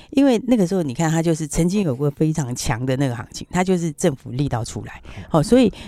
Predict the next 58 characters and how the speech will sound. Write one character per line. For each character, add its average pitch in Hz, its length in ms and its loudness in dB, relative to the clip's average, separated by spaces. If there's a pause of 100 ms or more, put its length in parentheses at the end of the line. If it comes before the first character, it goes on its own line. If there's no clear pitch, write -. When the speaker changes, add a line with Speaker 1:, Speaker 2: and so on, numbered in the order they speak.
Speaker 1:
所 269 140 4
以 233 140 6
政 233 260 2
府 - 160 -2
的 139 100 6
力 180 180 4
道 156 220 4
呢， 143 180 0
像 151 180 0
我 127 100 0
说 156 160 6
军 160 220 2
工 151 140 4
为 151 120 6
什 113 120 0
么 113 80 -4
它 131 120 4
今 135 220 2
年 117 180 -2
是 120 240 -4 (100)
你 131 80 -8
要 123 120 -4
可 123 140 0
以 113 60 0
特 - 160 4
别 - 140 -2
去 123 160 0
注 107 240 -2
意， - 220 -12
好， - 160 -8 (220)
因 208 80 4
为 214 120 8
这 214 180 0
个 160 100 4
饼 - 260 -4
是 147 120 -4
怎 117 120 -4
样？ 117 120 -6
是 139 120 0
市 143 180 -2
场 - 200 -10
放 120 220 0
出 117 180 -2
来， - 80 -10 (120)
这 143 100 0
个 - 120 -6
政 - 240 2
府 - 160 -12
放 131 160 0
出 120 140 -2
来 110 120 -6
的 120 100 -10
饼， - 180 -6 (240)
好， - 120 -12
Speaker 2:
嗯。 - 40 -14 (200)
Speaker 1:
那 196 140 0
它 247 200 0
又 240 420 4